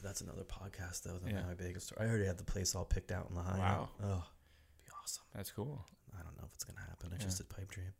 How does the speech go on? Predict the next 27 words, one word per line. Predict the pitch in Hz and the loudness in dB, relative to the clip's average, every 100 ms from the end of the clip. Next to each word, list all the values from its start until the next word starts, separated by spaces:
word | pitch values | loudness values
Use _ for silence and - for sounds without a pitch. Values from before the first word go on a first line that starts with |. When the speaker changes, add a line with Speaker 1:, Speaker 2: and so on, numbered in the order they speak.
| - | -10
Speaker 1:
Just | - | -2
a | 107 | 2
Speaker 2:
Well, | 104 | 2
you | 110 | 4
Speaker 1:
bagel. | 104 | 4
Speaker 2:
know, | |
we | 101 | 4
could, | 98 104 98 | 2 -2 0
we | 107 | 0
can | 113 | 2
go | 131 | 2
together | 117 92 117 | 4 6 6
and | 98 | 4
do, | 90 92 | 2 2
like, | 90 | 2
bagels | 92 90 90 | 2 2 2
in | |
the | 92 | 2
morning | 87 95 | 2 2
pizza | 90 87 - | 0 -4 -4
at | 87 | -4
night. | 95 98 - - - | -2 -2 -4 -14 -12
Just | 101 - | -10 -2
cash | 92 87 | 0 0
in | 95 | 0
on | 87 | 2
everything | 90 98 90 87 | 0 0 0 0